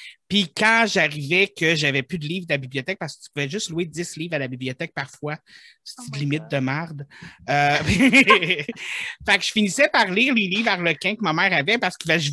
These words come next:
Speaker 1: fallait que je lise de quoi. Fait que, ouais.
Speaker 2: Ok, j'en ai jamais lu. J'ai lu des livres, tu sais, avec des romances, puis des trucs comme ça. Mais comme les, les, tu sais, les, tu sais, les livres de romance, là, avec les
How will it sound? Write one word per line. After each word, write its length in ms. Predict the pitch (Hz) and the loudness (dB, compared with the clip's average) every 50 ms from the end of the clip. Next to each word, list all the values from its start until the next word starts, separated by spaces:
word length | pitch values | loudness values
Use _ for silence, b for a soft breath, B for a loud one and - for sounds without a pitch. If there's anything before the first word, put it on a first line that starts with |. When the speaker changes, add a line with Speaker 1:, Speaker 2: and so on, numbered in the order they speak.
| 139 143 - | -6 -6 -2
Speaker 1:
fallait 220 | 185 175 180 214 | 0 2 2 2
que 40 | 220 | 2
je 80 | 202 190 | 2 2
lise 200 | 196 240 233 190 | 2 2 2 4
de 120 | 170 180 | 2 0
quoi. 460 | 165 - - 185 202 226 240 214 156 - _ _ _ _ _ _ b b b _ - - - - _ _ - - | 0 0 0 2 4 6 4 4 2 -2 _ _ _ _ _ _ b b b _ -20 -20 -20 -20 _ _ -10 -6
Fait 200 | - 139 135 131 | -2 -2 -2 -4
que, 100 | - - | -4 -6
ouais. 200 | 139 131 107 - _ - - - - _ _ _ _ _ - 233 | -6 -6 -6 -8 _ -18 -18 -18 -18 _ _ _ _ _ -18 -18
Speaker 2:
Ok, 160 | 226 _ - 214 208 202 _ _ - | -16 _ -14 -14 -14 -16 _ _ -14
j'en 240 | 233 - 254 262 269 | -8 -6 -6 -4 -6
ai 80 | 285 | -8
jamais 320 | 277 311 330 349 339 277 302 | -8 -8 -8 -8 -8 -12 -12
lu. 120 | 285 - - - - 311 | -14 -18 -20 -20 -18 -12
J'ai 180 | 240 285 294 | -4 -2 0
lu 140 | 285 330 381 | 2 2 2
des 120 | - 330 | 2 0
livres, 280 | 254 240 269 269 262 247 | -2 0 -2 -4 -4 -6
tu 160 | _ - 277 | _ -10 -8
sais, 220 | 262 240 214 - 208 | -8 -8 -8 -10 -14
avec 200 | 196 202 202 196 | -16 -16 -16 -14
des 100 | 202 190 | -16 -14
romances, 580 | 185 185 180 196 240 285 311 320 294 277 262 - | -14 -12 -6 0 2 4 4 4 2 -2 -4 -6
puis 80 | - 285 | -12 -12
des 120 | 254 262 240 | -12 -10 -8
trucs 180 | 262 269 247 | -8 -10 -8
comme 140 | 247 240 240 - | -10 -12 -12 -10
ça. 220 | - 247 226 214 _ _ _ _ - | -10 -10 -10 -10 _ _ _ _ -18
Mais 240 | 220 214 202 202 208 | -16 -16 -16 -16 -14
comme 220 | - 220 208 208 | -16 -16 -14 -12
les, 120 | 214 214 214 | -12 -12 -12
les, 140 | 226 220 233 | -10 -12 -8
tu 80 | - 403 | -6 -4
sais, 60 | 403 | -4
les, 120 | 359 - - | -2 -4 -6
tu 60 | B B B B B | B B B B B
sais, 80 | - 571 571 | -4 0 2
les 60 | 392 269 | 2 0
livres 300 | 262 262 277 302 277 233 | 0 -2 -2 -4 -2 0
de 80 | 285 | 0
romance, 640 | 262 262 233 262 254 240 247 254 262 262 254 254 - | 0 2 2 2 4 4 6 6 6 6 4 2 -2
là, 260 | 269 262 254 247 247 B B B B B | -2 0 0 0 -2 B B B B B
avec 360 | B - 294 240 254 262 254 262 | B -2 0 2 2 0 0 -2
les 360 | 254 254 240 240 233 240 | -6 -4 -4 -4 -8 -10